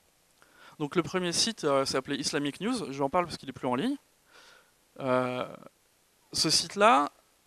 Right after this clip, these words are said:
c'était pas clair déjà s'il était vraiment, enfin, ça aurait nécessité le passage devant un juge, à mon avis. Parce que c'est vraiment pas clair. Euh, et du coup, ce qui s'est passé dans ce cas-là, dans ce, le cas de ce site,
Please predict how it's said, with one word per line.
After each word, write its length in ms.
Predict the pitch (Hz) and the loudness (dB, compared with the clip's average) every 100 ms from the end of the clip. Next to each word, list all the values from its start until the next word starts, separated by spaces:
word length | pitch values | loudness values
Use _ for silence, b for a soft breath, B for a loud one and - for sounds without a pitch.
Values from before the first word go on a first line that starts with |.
| _ _ - | _ _ -6
c'était 260 | - 156 160 | -2 -2 2
pas 140 | 240 | 0
clair 220 | - 240 | 6 4
déjà 280 | 180 170 180 | 6 6 6
s'il 220 | 175 147 | 6 2
était 160 | 143 147 | 0 2
vraiment, 600 | 139 143 156 160 165 156 | 6 8 6 4 2 4
enfin, 300 | 131 127 113 - | 2 0 -2 -6
ça 180 | 160 196 | 6 10
aurait 140 | 185 208 | 10 8
nécessité 400 | 208 220 - 254 | 4 2 2 2
le 60 | |
passage 320 | 240 233 233 | 2 2 2
devant 240 | 214 208 208 | 6 6 6
un 40 | |
juge, 220 | 190 165 | 4 0
à 60 | 143 | 0
mon 140 | 127 | 0
avis. 200 | 127 123 - _ _ _ _ _ _ _ | -2 -4 -10 _ _ _ _ _ _ _
Parce 100 | - | -8
que 80 | 143 | -2
c'est 120 | 170 | 0
vraiment 240 | 160 214 | 2 2
pas 120 | 214 | 0
clair. 240 | 185 139 127 _ _ _ _ - B B B B B B B _ - | -2 -4 -4 _ _ _ _ -20 B B B B B B B _ -2
Euh, 420 | 147 139 131 135 - - _ _ _ _ _ _ _ _ _ _ _ | 2 4 2 -2 -6 -12 _ _ _ _ _ _ _ _ _ _ _
et 100 | 170 | 0
du 120 | 160 180 | 0 0
coup, 260 | 277 311 - | -2 0 0
ce 100 | - | 0
qui 80 | 185 | 0
s'est 140 | 196 | 2
passé 280 | 185 185 226 | 2 2 -2
dans 140 | 185 | -4
ce 80 | - | -2
cas-là, 300 | 151 160 254 | 2 4 4
dans 160 | 247 156 | 2 0
ce, 160 | - | -2
le 60 | 143 | 0
cas 120 | 160 | 0
de 60 | - | 0
ce 120 | 156 | 0
site, 380 | - 269 - | 0 -2 -8